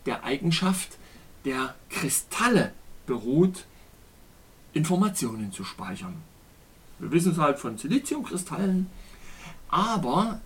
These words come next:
man hat herausgefunden, es sind überhaupt auch andere Kristalle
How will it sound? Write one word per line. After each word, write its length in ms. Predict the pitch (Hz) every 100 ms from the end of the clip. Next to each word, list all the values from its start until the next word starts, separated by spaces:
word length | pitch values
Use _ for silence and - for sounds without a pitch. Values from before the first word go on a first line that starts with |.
| - - - - - -
man 180 | 147 190
hat 120 | 185
herausgefunden, 800 | 190 - 180 185 196 208 208 185
es 180 | 170 -
sind 220 | 180 185 185 - - - - - - - -
überhaupt 440 | 302 165 170 -
auch 180 | - -
andere 360 | 185 240 202 165
Kristalle 920 | - 135 139 - - 151 127 147